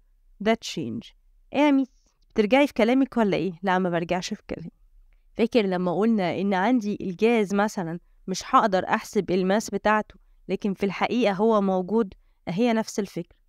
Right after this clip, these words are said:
لو أنا جبت مثلًا one hundred جرام من البوب كورن، بوب كورن أهو، وال one hundred جرام من البوب كورن دي طبيعي جدًا بيبقى فيها شوية مويست، شوية ووتر كده، اللي هي ماما بتقول عليها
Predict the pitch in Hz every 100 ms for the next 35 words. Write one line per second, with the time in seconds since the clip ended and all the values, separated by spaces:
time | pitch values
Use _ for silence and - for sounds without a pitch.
0 | _ _ 190 208 269 262 277 - 247 262
1 | 285 262 240 233 220 262 262 226 180 202
2 | 247 254 220 202 175 226 - 160 - -
3 | _ _ _ _ _ _ - 262 277 -
4 | 262 185 196 190 196 _ _ _ _ -
5 | 180 190 202 247 220 254 262 214 185 202
6 | 254 254 208 190 285 - - 302 277 254
7 | 302 _ _ _ _ - 254 349 311 277
8 | 302 247 247 240 269 - 220 285 311 269
9 | 262 240 247 302 269 - 269 294 - -
10 | - - - 254 - 262 262 220 202 -
11 | - _ _ _ - 185 220 208 214 220
12 | 185 233 247 226 226 254 220